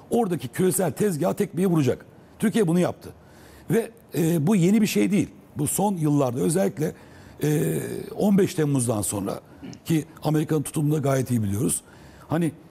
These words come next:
hep deriz ya, e, örneği veriyoruz ya, diyorlar ki şimdi hani, e, efendim biz de üstleri kapatalım.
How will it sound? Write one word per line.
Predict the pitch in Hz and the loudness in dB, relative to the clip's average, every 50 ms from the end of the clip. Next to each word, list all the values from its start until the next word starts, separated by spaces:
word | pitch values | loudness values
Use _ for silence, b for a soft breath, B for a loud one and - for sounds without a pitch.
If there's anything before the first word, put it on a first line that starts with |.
| - - | -10 -4
hep | - 180 - - | -4 -4 -2 0
deriz | 170 214 233 226 190 160 | 0 2 4 4 4 2
ya, | 147 113 - - - - - - - - - | 0 0 -2 -10 -18 -20 -20 -20 -16 -6 -4
e, | 120 123 131 - - | -2 -2 -2 -2 0
örneği | 135 147 160 170 170 160 | 0 2 4 4 4 4
veriyoruz | - 196 233 220 202 151 131 | 4 4 4 4 4 4 2
ya, | 135 123 135 | 0 0 0
diyorlar | 160 202 214 226 220 - | 0 2 2 2 0 0
ki | - | -2
şimdi | - 160 151 | -4 -2 0
hani, | 160 180 175 156 143 B B B B B B B - | 2 2 2 0 0 B B B B B B B -4
e, | - - 165 165 165 160 160 143 135 - | -2 0 0 2 0 0 -2 -2 -4 -4
efendim | - - 190 190 185 170 175 139 - B B B B - | -4 -2 0 0 0 -2 -4 -6 -10 B B B B -2
biz | - 202 185 160 151 | 0 0 0 2 0
de | 208 190 - - - - - - - - | -2 -2 -4 -12 -20 -20 -20 -20 -14 -6
üstleri | - 90 - - 170 196 190 | -4 -4 -4 -2 0 -2 0
kapatalım. | - 160 - 113 95 98 92 85 - | 0 -2 -4 -2 -4 -4 -6 -6 -10